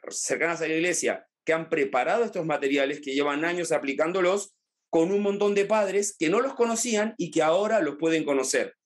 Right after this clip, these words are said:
tanto para usarlo en sus propias casas como para proponerlos en los colegios de sus hijos, en las parroquias, en los grupos apostólicos.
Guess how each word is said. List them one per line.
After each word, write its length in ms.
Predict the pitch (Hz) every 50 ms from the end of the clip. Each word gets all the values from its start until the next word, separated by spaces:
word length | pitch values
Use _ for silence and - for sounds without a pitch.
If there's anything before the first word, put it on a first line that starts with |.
| _ _ _ _ _ _ -
tanto 300 | 165 175 190 196 190 160
para 140 | 170 156 160
usarlo 520 | 143 - - 160 147 127 123 110 - -
en 180 | - 226 262 277
sus 180 | - 247 233 240
propias 360 | 240 240 240 240 254 247 -
casas 380 | - 240 233 247 254 262 - -
como 280 | - 180 175 185 185
para 440 | 185 185 185 175 180 190 220 - - _ _ _ _ _ _ _ _ _ - - -
proponerlos 580 | - 147 143 139 143 143 160 165 165 165 165
en 60 | 165 151
los 120 | 147 147
colegios 380 | 147 143 143 147 151 170 170 170
de 60 | 220
sus 140 | 226 220 247
hijos, 640 | 240 226 214 208 - 214 214 214 214 214 214 208 - -
en 100 | 113 117
las 140 | 127 131
parroquias, 840 | - 214 226 214 175 170 170 165 170 170 175 170 170 170 170 165 156
en 100 | 143 131
los 120 | 127 123 123
grupos 280 | 127 139 131 131 117
apostólicos. 720 | 117 107 107 101 - 117 95 87 76 _ _ _ - _